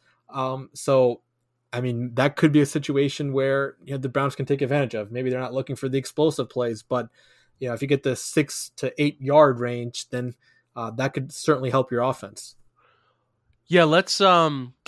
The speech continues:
Speaker 2: let's close kind of on this. I mean, and what I'll say is it sh-, it should be one of the things to track is if they don't assign somebody to travel with Cooper, because, you know, if they don't put, like, Horn on Cooper, because that's, like, Cleveland's main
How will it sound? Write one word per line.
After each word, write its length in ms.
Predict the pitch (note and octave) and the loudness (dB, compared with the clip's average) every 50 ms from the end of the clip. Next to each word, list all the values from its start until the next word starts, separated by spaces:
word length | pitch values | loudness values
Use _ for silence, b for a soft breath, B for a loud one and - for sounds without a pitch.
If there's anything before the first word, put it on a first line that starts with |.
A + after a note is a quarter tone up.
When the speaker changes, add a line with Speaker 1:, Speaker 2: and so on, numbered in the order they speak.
| - _ - | -20 _ -6
Speaker 2:
let's 160 | D#3+ D#3 - | -6 -6 -6
close 720 | - - - F#3 F#3+ G3 F#3+ F#3+ F3 C#3+ C3 - - - - _ _ _ | -10 -4 0 2 4 4 4 4 2 2 -2 -4 -6 -8 -10 _ _ _
kind 260 | - - D#3+ D3+ C#3+ | -2 0 2 2 2
of 260 | C#3 B2+ A#2 A#2 - - | 0 -2 -4 -8 -14 -14
on 220 | - C3 B2+ B2+ C3 | -10 -8 -6 -6 -4
this. 140 | C3 B2 - | -6 -6 -6
I 120 | C3+ D#3+ | -4 -4
mean, 120 | E3+ E3+ | -2 -2
and 120 | E3 D#3+ E3 | -2 0 2
what 120 | G#3 B3 | 4 4
I'll 140 | B3+ G#3 D#3 | 4 4 2
say 300 | C#3 - - E3 D3+ C#3+ | 2 0 0 2 2 2
is 180 | C3+ A#2+ A#2 B2 | 0 -2 -4 -8
it 260 | C3+ C3 C#3+ C#3+ C#3 | -10 -8 -8 -8 -8
sh-, 100 | - F3 | -8 -8
it 140 | D3+ D3+ C#3+ | -8 -8 -6
should 200 | - G#3+ G3 F#3+ | -6 -6 -6 -4
be 120 | G3+ D#3+ | -4 -4
one 180 | C3 C#3 C#3 C3 | -2 -2 -4 -4
of 60 | B2 | -6
the 60 | B2 | -8
things 240 | - - C#3 C3 B2 | -8 -8 -10 -10 -10
to 80 | - A#2 | -12 -14
track 380 | - - C3+ B2+ B2 A#2+ - | -8 -4 -2 0 0 -2 -4
is 200 | A#2 A2 A2 - b b b b b b b b b b b - | -8 -10 -12 -12 b b b b b b b b b b b -10
if 140 | C#3 B2 | -6 -2
they 120 | C3 C3+ C3+ | 0 0 2
don't 280 | C#3 C3 B2 B2 A#2+ - _ _ _ _ _ _ _ _ _ _ - | 2 0 -2 -4 -6 -12 _ _ _ _ _ _ _ _ _ _ -14
assign 480 | - B2 - - D3+ C3+ B2+ B2+ B2+ B2+ | -10 -6 -4 0 2 2 2 2 0 -2
somebody 400 | - - B2 A#2 A#2+ A#2 A2+ G#2 | -6 -8 -6 -6 -6 -8 -8 -12
to 80 | G#2+ | -14
travel 380 | - - B2+ A#2 A2+ A2 G#2+ G2+ | -12 -8 -6 -4 -4 -4 -6 -10
with 120 | F#2+ - | -14 -12
Cooper, 320 | - - A#2+ A2+ - F#2 F#2 | -10 -8 -8 -8 -10 -14 -16
because, 320 | - G#2 - A#2 G#2+ - | -16 -14 -14 -14 -12 -8
you 120 | C3 A#2+ | -8 -6
know, 100 | A#2 A#2 | -6 -6
if 80 | A2+ - | -6 -6
they 80 | - C3 | -4 -4
don't 160 | C3+ C3 A#2+ | -4 -4 -6
put, 180 | - C3+ A2+ - - - - _ - | -8 -12 -12 -12 -16 -20 -20 _ -16
like, 300 | C3+ A#2 G#2+ G#2+ - _ _ _ _ _ _ _ _ | -14 -14 -14 -14 -16 _ _ _ _ _ _ _ _
Horn 280 | _ - D3+ D3 C#3 | _ -2 0 2 2
on 140 | C3+ B2+ B2 | 2 0 -2
Cooper, 300 | - - C#3 B2 B2 B2+ | -4 -6 -8 -6 -6 -8
because 340 | A2+ A#2+ - - B2 A#2 A2 | -8 -8 -8 -6 -6 -6 -6
that's, 240 | A#2 A2+ G#2+ - - | -6 -10 -10 -8 -8
like, 200 | B2 A2+ G#2+ - _ _ _ _ _ _ _ _ _ | -8 -8 -8 -10 _ _ _ _ _ _ _ _ _
Cleveland's 520 | - - C3 A#2+ A2+ A2+ A2 G#2+ - - - | -10 -8 -8 -8 -6 -8 -10 -10 -12 -12 -12
main 560 | A2 G#2+ A2 A2 A2 A2 A2+ A2+ A2+ A2 G#2+ | -10 -10 -8 -8 -8 -8 -8 -8 -10 -10 -12